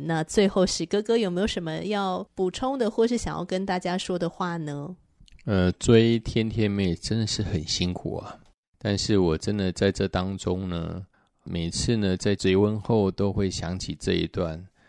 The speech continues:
Speaker 2: 每次想起都觉得是，呃，很开心有这一段的一个历程，因为它让我看见了原来在过去很多的情感当中，我也是犯了这样的错误，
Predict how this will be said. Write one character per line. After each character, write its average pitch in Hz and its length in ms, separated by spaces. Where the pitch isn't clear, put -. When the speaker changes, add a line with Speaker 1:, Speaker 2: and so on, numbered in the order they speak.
Speaker 2:
每 80 160
次 113 220
想 92 240
起 98 140
都 98 140
觉 92 180
得 90 180
是， 92 320
呃， 90 160
很 90 220
开 104 240
心 104 280
有 80 280
这 95 160
一 90 100
段 95 200
的 87 100
一 87 60
个 90 100
历 90 200
程， 82 200
因 92 200
为 98 120
它 98 260
让 95 240
我 80 100
看 90 300
见 90 260
了 82 100
原 87 260
来 110 160
在 113 140
过 113 240
去 113 200
很 87 160
多 95 140
的 98 80
情 92 240
感 82 280
当 90 260
中， 95 200
我 98 140
也 117 80
是 110 140
犯 113 200
了 90 120
这 98 100
样 95 80
的 78 120
错 85 260
误， 82 220